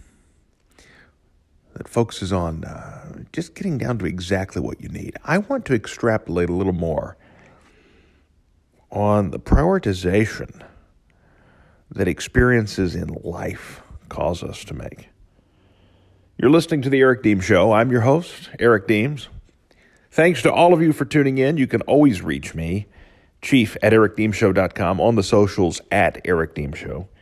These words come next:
As you know, I created this podcast as a way to share the Midwestern pragmatism with which I grew up. This notion that cultural stewardship falls to each of us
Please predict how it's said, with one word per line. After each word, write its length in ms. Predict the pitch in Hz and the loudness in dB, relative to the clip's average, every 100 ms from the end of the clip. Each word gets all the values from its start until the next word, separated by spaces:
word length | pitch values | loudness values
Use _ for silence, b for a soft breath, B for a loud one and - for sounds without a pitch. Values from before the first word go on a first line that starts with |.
| b b b b b b b b b b b | b b b b b b b b b b b
As 200 | 143 143 | 2 4
you 80 | 151 | 6
know, 180 | 147 143 | 6 6
I 100 | 139 | 4
created 500 | - 131 127 127 110 | 2 4 6 6 4
this 180 | 107 | 0
podcast 880 | - 104 98 - 98 82 110 - - - - - b b b b b | 0 -2 -2 0 0 0 -2 -10 -18 -20 -20 -20 b b b b b
as 160 | 110 110 | -2 2
a 60 | |
way 180 | 107 123 | 4 6
to 480 | 107 92 95 110 120 | 4 2 -2 0 2
share 320 | - 156 156 | 6 6 6
the 80 | 127 | 4
Midwestern 580 | 131 139 135 131 127 107 | 4 4 2 2 0 2
pragmatism 920 | - 123 101 85 - 64 - - b b b b - | 2 2 0 -4 -4 -8 -8 -14 b b b b -14
with 120 | - | -4
which 220 | 104 - | -4 -2
I 120 | 87 | -6
grew 240 | 80 78 90 | -6 -6 -6
up. 260 | 82 - _ - - - _ _ _ _ _ _ - b b b b b b b b | -6 -10 _ -20 -20 -20 _ _ _ _ _ _ -20 b b b b b b b b
This 180 | - - | -16 -2
notion 380 | 139 156 - 117 | 2 2 2 -2
that 180 | 107 - | -2 0
cultural 400 | 147 143 143 120 | 0 2 2 2
stewardship 640 | - 117 107 107 - - | 2 2 2 2 0 -2
falls 320 | - 92 104 | 0 2 2
to 100 | - | -2
each 260 | - 92 - | -6 -4 -2
of 140 | 78 | -2
us 360 | 76 85 - | -2 -6 -12